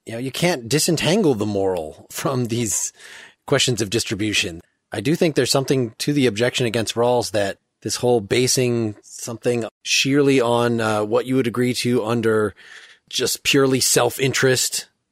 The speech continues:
even behind the veil of ignorance, is not gonna be really sufficient to get you what you want. I, so anyway, this is channeling Sandel actually more than Singer to say that there's something wrong with ripping the moral out of distribution.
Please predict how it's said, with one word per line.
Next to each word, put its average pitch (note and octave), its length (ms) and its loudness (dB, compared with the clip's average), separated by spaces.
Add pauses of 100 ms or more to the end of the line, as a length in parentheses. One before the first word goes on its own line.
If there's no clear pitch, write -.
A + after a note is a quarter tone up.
(100)
even C3 320 2
behind A#2+ 280 0
the A#2 60 0
veil A#2 220 4
of A2 100 0
ignorance, A#2 500 -2
is A2+ 200 -6
not - 180 -4
gonna B2 120 -2
be G2+ 140 -4
really G#2 200 -2
sufficient - 540 -6
to - 320 -10
get - 300 -8
you F2+ 240 -10 (180)
what F#2+ 120 -10
you F#2 100 -8
want. - 240 -8
I, B2+ 200 -4
so - 200 -2
anyway, C#3 280 2
this A#2 200 0
is A#2 160 -2
channeling G#2 600 -2 (260)
Sandel G2 640 0
actually F2+ 300 -8
more F2+ 180 -6
than E2 280 -10
Singer D#2+ 460 -10 (260)
to - 100 -14
say F2 200 -6
that E2 140 -8
there's - 160 -8
something D#2+ 300 -8
wrong D2+ 300 -6
with - 320 -14 (180)
ripping G2 420 -4
the F2+ 60 -8
moral F2 380 -4
out D#2+ 180 -4
of C#2+ 140 -12
distribution. D2+ 640 -10